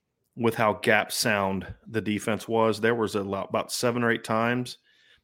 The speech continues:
uh, and I was also very impressed with the speed of the defense. There were about seven or eight times that I'm watching, I'm thinking, "Uh-oh,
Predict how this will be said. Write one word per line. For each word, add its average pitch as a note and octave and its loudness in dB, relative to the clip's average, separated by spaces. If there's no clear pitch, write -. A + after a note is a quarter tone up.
uh, A#2 2
and A2+ 2
I A2 4
was A2 2
also B2+ 2
very A2 4
impressed G#2 -2
with G#2+ -8
the F#2+ -8
speed G#2 -4
of F2+ -2
the F2+ -6
defense. F2+ -8
There A#2+ 2
were D#3 6
about B2+ 4
seven B2+ 0
or A#2+ 4
eight A2 0
times A2 0
that G2 -2
I'm F#2+ 0
watching, G#2+ -2
I'm F#2 -4
thinking, F#2+ -8
"Uh-oh, G2+ -6